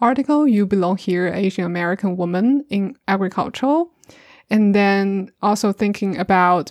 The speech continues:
your, uh, participant in your thesis work, Woman Dominant Group. I wonder if you ever thinking about, like, how gender can be identity affecting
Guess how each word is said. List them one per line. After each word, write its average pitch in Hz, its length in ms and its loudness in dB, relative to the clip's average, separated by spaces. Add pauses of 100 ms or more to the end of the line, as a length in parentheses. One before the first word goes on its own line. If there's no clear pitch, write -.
your, 180 520 0
uh, 175 320 -4
participant 202 580 0
in 202 100 -4
your 190 140 0
thesis 196 440 -4
work, 180 320 -2
Woman 208 560 -2 (100)
Dominant 233 580 0
Group. 302 400 0 (680)
I 233 80 2
wonder 302 280 4
if 226 200 2
you 214 120 4
ever 202 320 0
thinking 196 500 -4
about, 180 600 0
like, 180 340 0
how 196 280 -2
gender 180 760 -2 (220)
can 208 180 0
be 196 140 2
identity 185 840 -2 (120)
affecting 190 800 -2